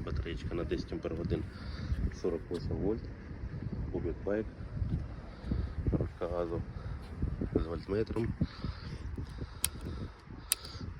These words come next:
Такі анатомічні грипси. Сім швидкостей Shimano йдуть, кошик, вилочка з амортизацією. Їде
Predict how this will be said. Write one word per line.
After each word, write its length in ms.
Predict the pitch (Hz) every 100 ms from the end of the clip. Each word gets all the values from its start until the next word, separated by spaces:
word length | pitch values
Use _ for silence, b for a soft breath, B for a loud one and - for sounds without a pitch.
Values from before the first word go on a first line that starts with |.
| - - 85
Такі 260 | 82 - 82
анатомічні 680 | 85 82 87 87 - 87
грипси. 520 | 82 85 101 - 120 113 - - - - - B B B B B - -
Сім 240 | - 85
швидкостей 720 | - - 110 - 113 - 110 110 - - - -
Shimano 380 | 98 104 101
йдуть, 180 | 98 95 - -
кошик, 320 | 110 - 113 - - -
вилочка 320 | 90 87 -
з 60 | 85
амортизацією. 800 | 85 - 90 110 113 110 101 98 92 - B B B B B B B B B B B - - - - -
Їде 400 | 87 95 90 87